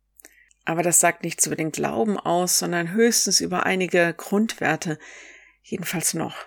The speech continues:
Denn an vielen Orten schwindet ja auch das Verständnis von Solidarität und gesellschaftlicher Verantwortung. In der Basisbibel heißt die Losung, „Ach, hilf doch, Herr, denn es ist aus mit dem guten Miteinander.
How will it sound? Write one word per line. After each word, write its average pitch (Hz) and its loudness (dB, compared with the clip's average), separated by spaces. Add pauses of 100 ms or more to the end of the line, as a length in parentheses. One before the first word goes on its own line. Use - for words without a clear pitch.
(640)
Denn 170 2
an 175 2
vielen 196 2
Orten 185 -4
schwindet 208 2
ja 160 -4
auch 151 -4
das - -4
Verständnis 190 -2 (440)
von - -12
Solidarität 185 2 (540)
und 175 -4
gesellschaftlicher 170 0
Verantwortung. - -4 (1200)
In - -6
der 196 4
Basisbibel 226 2
heißt 208 4
die 208 2
Losung, 196 4
„Ach, - -2
hilf 254 0
doch, 165 -2
Herr, 202 2 (800)
denn 202 6
es 202 2
ist - 0
aus 214 4
mit 175 -2
dem 175 0
guten 240 -2
Miteinander. 156 -2